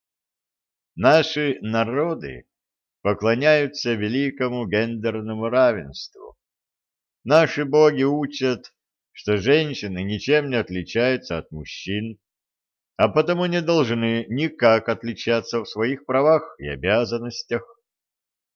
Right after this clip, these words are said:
Гости переглянулись и Радозор недоуменно поинтересовался:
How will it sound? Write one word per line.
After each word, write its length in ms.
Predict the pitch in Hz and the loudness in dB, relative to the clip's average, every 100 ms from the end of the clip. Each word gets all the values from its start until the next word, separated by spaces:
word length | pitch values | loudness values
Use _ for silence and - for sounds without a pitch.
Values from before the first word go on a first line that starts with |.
| _ _ _ _ _ - | _ _ _ _ _ -2
Гости 360 | 113 110 - | 2 2 0
переглянулись 880 | - 104 98 101 107 147 131 95 - _ _ _ _ _ | -2 0 2 0 0 0 -2 -4 -8 _ _ _ _ _
и 160 | 127 110 | -2 0
Радозор 800 | 120 120 117 113 104 151 160 131 | 2 4 6 4 2 4 4 2
недоуменно 800 | 117 104 110 110 123 123 120 113 | -2 0 2 2 0 -2 -4 -4
поинтересовался: 1080 | 107 113 113 127 131 131 90 71 - 58 | -2 -2 -2 -2 0 0 -2 -4 -12 -16